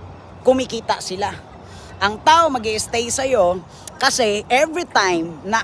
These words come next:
andun sila sa point na bagsak sila, down na down sila, ramdam ka nila na nandun ka pa. Okay? So, ulitin ko.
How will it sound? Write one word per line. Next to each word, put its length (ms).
andun 400
sila 240
sa 240
point 480
na 320
bagsak 480
sila, 480
down 240
na 80
down 240
sila, 400
ramdam 560
ka 80
nila 320
na 160
nandun 560
ka 160
pa. 240
Okay? 160
So, 160
ulitin 320
ko. 320